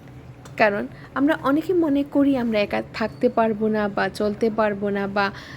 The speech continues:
আমাদের সমস্যা হবে চলাতে, কিন্তু না, এক সময় কিন্তু আমরা ওইটাতে অভ্যস্ত হয়ে যাই, একা চলা শিখে যাই। জানি না আমার কথাগুলো আপনাদের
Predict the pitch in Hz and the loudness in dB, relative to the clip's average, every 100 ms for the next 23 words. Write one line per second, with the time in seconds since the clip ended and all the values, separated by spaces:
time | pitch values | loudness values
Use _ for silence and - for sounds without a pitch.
0 | - - - - - - - - - - | -18 -18 -20 -20 -20 -20 -18 -18 -18 -18
1 | - - 226 226 233 240 226 214 226 - | -18 -2 2 4 4 4 2 0 -4 -2
2 | 285 320 - 247 214 190 - 175 73 - | 0 0 0 -2 -2 -4 -2 -2 -4 -6
3 | - - - - - - - 277 254 254 | -12 -12 -14 -16 -18 -10 2 4 6 4
4 | 208 170 - - - - - - 247 - | 2 0 -6 -16 -20 -18 -4 0 0 2
5 | 330 349 339 302 285 269 220 208 240 302 | 2 2 2 2 2 0 0 0 0 0
6 | - - - - - 262 285 349 415 554 | -8 -18 -20 -20 -4 2 6 6 4 -2
7 | - - - - - - - - - 285 | -14 -20 -20 -20 -20 -20 -20 -20 -4 0
8 | 285 285 - 202 196 - 302 - 214 175 | 2 0 0 0 -2 -2 -2 -2 -2 -2
9 | 175 170 160 - - - 208 214 214 208 | -2 -4 -4 -6 -14 -4 -2 0 0 0
10 | 190 185 - - - - - - 262 - | 0 0 -2 -8 -20 -20 -8 -2 -2 0
11 | 208 175 - - - - - - - - | 0 0 -4 -6 -14 -18 -18 -18 -18 -20
12 | - - - - - - - - - - | -20 -20 -20 -20 -20 -18 -18 -18 -20 -20
13 | - 262 277 330 381 381 330 294 - 220 | -12 0 4 6 4 2 2 0 -2 -2
14 | 277 269 285 262 226 214 220 208 214 | -2 0 2 2 2 0 -4 -2 -2